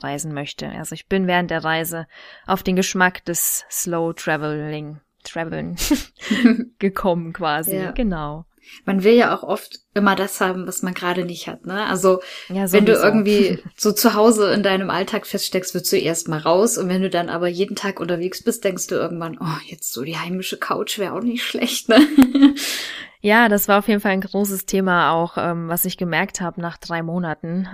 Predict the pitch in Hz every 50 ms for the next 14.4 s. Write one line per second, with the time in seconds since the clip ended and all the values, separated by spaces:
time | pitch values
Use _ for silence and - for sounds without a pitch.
0 | - - 170 165 175 170 170 - 190 165 170 170 165 - - 190 180 170 170 160
1 | 165 - - - - - 165 170 175 175 175 - - 180 180 180 190 190 185 185
2 | 180 170 170 - 170 170 175 170 170 165 156 - - - 175 - - - 160 165
3 | 175 - - 170 170 175 170 175 180 - 185 180 - - 185 185 - - 226 226
4 | - - - 226 247 311 320 - - 262 254 247 247 240 - 247 233 220 233 240
5 | 247 247 240 - - 220 226 247 247 247 - 220 214 214 220 220 220 220 - -
6 | 196 196 196 190 185 180 185 202 240 254 277 285 262 240 226 226 220 220 220 220
7 | 220 - - 202 208 240 247 - 233 233 233 202 214 214 - - 143 147 165 220
8 | 254 269 269 269 269 262 262 254 - - - 208 220 247 240 - - 233 233 -
9 | 247 233 - 226 240 269 262 - - - 233 220 226 226 226 240 240 - - -
10 | - - - - - - - 208 214 208 202 - - 214 226 214 190 190 196 208
11 | 226 233 240 247 247 247 _ _ _ _ _ _ _ 202 208 208 202 - - -
12 | - 214 220 214 202 208 196 202 196 202 202 202 202 - - - 202 196 196 196
13 | 226 277 - 196 180 180 - 196 196 - 208 196 190 196 190 175 180 180 180 -
14 | - 208 214 226 240 240 -